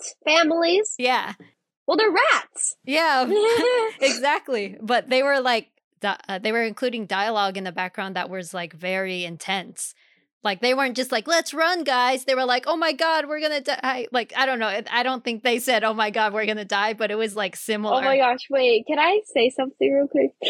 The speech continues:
Speaker 1: I feel like Disney, like, as we grow up watching Disney, I feel like they make us, like, feel very, like, sensitive about everyone. Like, you're kind of, like,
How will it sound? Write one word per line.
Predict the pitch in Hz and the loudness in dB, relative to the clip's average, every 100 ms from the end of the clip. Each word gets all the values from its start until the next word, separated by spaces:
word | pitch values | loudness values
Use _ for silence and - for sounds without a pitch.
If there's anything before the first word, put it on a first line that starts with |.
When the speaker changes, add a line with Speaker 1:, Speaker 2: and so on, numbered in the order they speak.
| - - | -6 0
Speaker 1:
I | 269 269 | 0 2
feel | 302 320 | 0 2
like | 453 508 - | 2 2 2
Disney, | 254 254 311 349 349 - _ _ | 2 2 2 4 2 -2 _ _
like, | 254 247 220 _ _ _ | 0 2 0 _ _ _
as | 214 247 | 0 2
we | 330 | 0
grow | 302 262 | 2 2
up | 214 240 - | 2 0 0
watching | 208 202 226 196 | 0 2 0 2
Disney, | 180 175 196 | 2 2 2
I | 190 | 2
feel | 208 233 | 2 2
like | 254 262 | 2 2
they | 226 | 2
make | 208 180 185 | 4 2 2
us, | 196 202 - - | 0 -2 -6 0
like, | 196 - _ _ _ _ _ _ | 2 2 _ _ _ _ _ _
feel | 226 220 214 190 | 0 2 2 2
very, | 190 196 202 - _ _ - | 2 4 2 -2 _ _ 0
like, | 175 170 | 2 2
sensitive | - 175 175 185 175 170 | 2 0 0 2 2 4
about | 170 151 143 - - | 2 0 -2 -6 0
everyone. | 170 165 156 - - - - - - - _ | 0 2 0 0 -2 0 -2 -4 -10 -20 _
Like, | - 240 | 0 2
you're | 285 | 2
kind | 302 330 | 2 2
of, | 392 415 | 2 2
like, | 381 | 0